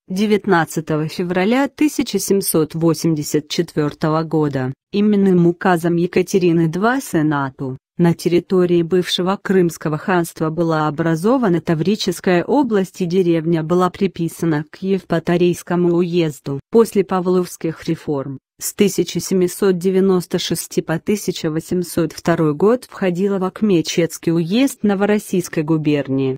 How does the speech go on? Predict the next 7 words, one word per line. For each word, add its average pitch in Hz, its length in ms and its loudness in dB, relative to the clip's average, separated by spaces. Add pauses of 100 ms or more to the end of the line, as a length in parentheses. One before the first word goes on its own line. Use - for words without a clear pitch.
(100)
По 202 140 4
новому 175 520 2
административному 165 1120 0
делению, 139 680 0 (200)
после 208 340 2
создания 170 680 0
восемь, 170 600 0